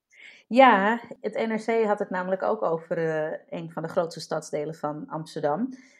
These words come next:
Eh, ik haal even twee alinea's aan uit een stuk over het eerste gymnasium in Zuidoost, wat natuurlijk echt prachtig is en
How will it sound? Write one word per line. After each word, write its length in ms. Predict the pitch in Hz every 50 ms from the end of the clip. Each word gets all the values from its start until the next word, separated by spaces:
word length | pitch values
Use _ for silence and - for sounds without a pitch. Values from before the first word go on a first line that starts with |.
| _ _ -
Eh, 400 | - 180 180 180 180 175 170 170 - -
ik 140 | 233 220 220
haal 280 | 208 208 214 226 233
even 600 | - - 208 214 214 - 202 190 185 185 185 185
twee 440 | - - - 220 214 214 220 214 -
alinea's 520 | 170 185 202 247 262 262 196 175 175 -
aan 280 | - 160 185 185 180 -
uit 200 | - 170 170 -
een 60 | 165
stuk 380 | - - - - 262 262 262 -
over 340 | - - 202 - - 185 170
het 200 | 170 170 - -
eerste 300 | - 240 262 262 254 220
gymnasium 640 | - - 202 196 202 202 208 196 - - 160 151 156
in 100 | 156 151
Zuidoost, 580 | - - 156 151 156 - 156 165 220 - -
wat 140 | - 185 185
natuurlijk 400 | 190 185 180 - 165 175 165 170
echt 240 | - - 190 - _
prachtig 400 | - 196 190 185 - - 160 -
is 360 | 156 165 262 - - - -
en 220 | - - 160 160